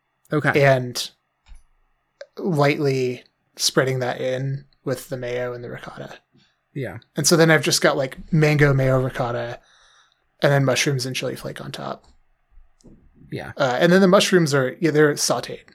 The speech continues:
Speaker 1: Um, yeah, that makes sense. <laughs> So I think of what remains. I still don't, I, I still just don't feel soybeans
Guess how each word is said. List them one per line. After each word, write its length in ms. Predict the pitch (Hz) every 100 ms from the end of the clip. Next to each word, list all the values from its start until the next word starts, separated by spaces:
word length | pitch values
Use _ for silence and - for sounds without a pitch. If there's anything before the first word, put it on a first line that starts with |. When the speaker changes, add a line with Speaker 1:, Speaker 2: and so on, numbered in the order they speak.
| _ _ _ _ _ _ _ _ _ _ _ _ _ _ _ _ _ _ _ _ _ _ _ -
Speaker 1:
Um, 640 | 147 131 120 113 127 131 _ _ _ _ _ _ _ _ _ -
yeah, 220 | 127 - _ _ _ _ _ _ _ -
that 60 | 139
makes 200 | 113 -
sense. 320 | - - - _ _ _ _ _ _ _ _ -
<laughs> 100 | - - - - - - - - - - - - _ -
So 520 | - 202 185 175 160 - _ _ _ _ _ 185
I 80 |
think 160 | 190 262
of 100 | 240
what 140 | 220
remains. 800 | 180 170 147 135 147 165 165 - _ _ _ _ _ _ _ _ - - _ _ _ _ _ _ _ -
I 80 | 180
still 220 | - 262
don't, 260 | 262 233 - -
I, 260 | 180 180 175
I 160 | 175 190
still 240 | - 226
just 220 | 202 185 185
don't 220 | 156 127
feel 480 | 151 143 131 131 135
soybeans 720 | - 123 123 143 143 135